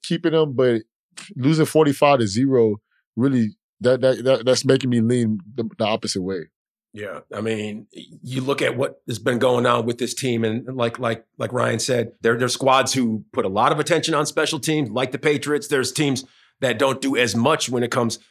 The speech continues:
Speaker 2: to the third facet of the game, like the Chargers. And, you know, you see the difference. I mean, maybe not this season, but maybe down the backstretch, we're seeing New England come on a little stronger. But I think that goes hand in hand. Teams that pay attention to special teams,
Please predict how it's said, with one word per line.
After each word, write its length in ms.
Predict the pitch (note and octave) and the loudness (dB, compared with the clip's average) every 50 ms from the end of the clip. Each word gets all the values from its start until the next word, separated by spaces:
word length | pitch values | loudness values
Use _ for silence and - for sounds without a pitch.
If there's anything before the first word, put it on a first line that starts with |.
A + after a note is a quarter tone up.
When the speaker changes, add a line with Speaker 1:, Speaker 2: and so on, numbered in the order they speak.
| _ _ - | _ _ -4
Speaker 2:
to 60 | B2+ | -2
the 80 | B2+ - | -2 -2
third 280 | - C#3 C3 C3 A#2+ | 0 0 0 0 0
facet 360 | - - B2+ B2 A2+ - B2+ A#2 | 0 0 0 0 0 0 -2 -2
of 60 | A2+ | -2
the 60 | A#2+ | -2
game, 360 | G2+ B2+ A#2 A#2 A#2 A#2 A2+ - - | 0 0 2 2 2 0 -2 -4 -4
like 300 | A#2 B2 C3 B2+ - - | -2 0 0 0 -2 -6
the 80 | A#2 | -8
Chargers. 580 | - - C#3 C3 C#3 C#3 B2 A2+ A#2+ A#2 A#2 A#2+ | -4 -2 0 2 2 2 0 0 -2 -2 0 -2
And, 160 | A2+ A2 - - - - - - _ - | -2 -2 -4 -10 -20 -20 -20 -20 _ -2
you 80 | B2 B2 | 0 2
know, 140 | B2 B2 | 2 2
you 280 | B2+ B2 A#2 G#2+ B2 B2+ | 2 0 -2 -4 -2 -2
see 240 | A#2 - - D#3+ C#3+ | 0 0 2 2 2
the 100 | B2+ A#2+ | 2 2
difference. 600 | F#2+ D#3 E3+ B2 B2 B2+ B2+ A#2+ - - - - - | 2 2 2 2 2 0 0 0 -2 -2 -4 -4 -4
I 40 | A#2+ | -4
mean, 300 | A#2 A2 A2 A2+ A#2+ B2 A#2 | -2 -2 0 -2 -2 0 0
maybe 200 | B2+ C3+ C3+ C3 | 0 0 2 2
not 240 | C3+ A#2+ A#2 A#2 | 2 2 0 2
this 260 | B2 D#3 F3+ F3 - - | 2 0 2 2 0 0
season, 360 | D3 C3 A#2+ - C3 B2+ A#2 | 2 2 2 0 0 0 0
but 260 | A2 B2 A#2+ - - | 0 0 -2 -2 -4
maybe 260 | B2 A#2 B2+ B2 B2 | -2 0 0 0 0
down 180 | A#2 B2 A#2 A2 | 2 2 2 2
the 80 | G#2+ | 2
backstretch, 500 | F#2+ C#3 D3+ F3 - - D#3+ C3 - - | 2 2 2 2 2 0 0 0 0 0
we're 80 | C3 B2 | -2 -2
seeing 280 | - - C3+ A#2+ A#2 A#2 | -2 -2 0 0 0 2
New 200 | A#2+ A#2 B2 B2+ | 2 2 2 0
England 340 | C3 B2 A#2+ A#2 A#2+ A#2 | 0 0 0 -2 -2 -2
come 160 | - C3+ A#2+ A#2+ | -2 -2 0 2
on 240 | B2 A#2+ A#2+ A#2+ | 2 2 2 0
a 40 | A#2 | -2
little 180 | A2+ A#2+ A2+ G#2+ | -2 -2 -2 -2
stronger. 600 | - - - C#3+ D3 D#3 C#3 B2+ B2 A2 - - - - _ _ _ _ _ _ - | -2 0 2 2 4 4 4 2 0 0 -2 -6 -14 -20 _ _ _ _ _ _ 0
But 260 | C3 - - - _ _ _ _ | 0 0 -2 -6 _ _ _ _
I 120 | - A#2+ A#2+ | -4 -2 -2
think 240 | - D3+ C#3+ - D3+ | 0 0 0 2 2
that 260 | C#3 C3 C3+ - A2 | 2 2 0 -2 -2
goes 220 | B2+ B2 C3+ B2 | 0 0 0 0
hand 240 | B2 B2+ C#3+ - D3 | 0 0 2 2 2
in 80 | C#3 B2+ | 2 2
hand. 300 | D3+ F3 D3 G#2 F2+ - | 2 0 0 0 -2 -4
Teams 260 | - C3 C3+ C#3 A#2+ | -2 -2 -2 0 0
that 160 | D3 C#3+ - | 0 -2 -2
pay 180 | - E3 F3 E3 | -2 -2 -2 -2
attention 380 | E3+ - - E3 D#3+ - E3+ | -2 0 0 -2 0 -2 -2
to 80 | D#3 E3+ | -4 -4
special 360 | - - E3+ D3+ - - E3 | -2 0 0 0 0 -2 -2
teams, 540 | - - E3 D3 C#3 C#3+ C#3 C3+ - - | -2 0 0 0 2 0 0 -2 -2 -6